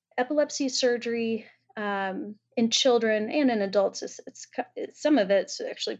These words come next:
very similar between the two age groups. Um, once somebody has tried their second medication and they appear to have what, what looks like a focal,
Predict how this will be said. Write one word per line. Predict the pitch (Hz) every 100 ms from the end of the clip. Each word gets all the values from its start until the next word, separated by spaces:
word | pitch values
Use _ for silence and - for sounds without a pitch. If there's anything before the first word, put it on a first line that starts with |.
| -
very | 202 220 202
similar | - 202 190 185
between | 190 190 196
the | 190
two | 190 185
age | 190 190
groups. | 175 180 - - - - - -
Um, | 208 202 196 190 - - _ _ _ _ _ _ _
once | 247 294 277
somebody | 269 247 233
has | 208 190
tried | 240 214
their | 208
second | 190 208 202 196
medication | 196 196 214 196 - 190
and | 190
they | 185
appear | - 247 220
to |
have | 196 196 190
what, | - -
what | - 208 196 208
looks | 208 -
like | 208 202
a |
focal, | 202 208 196 196 190 190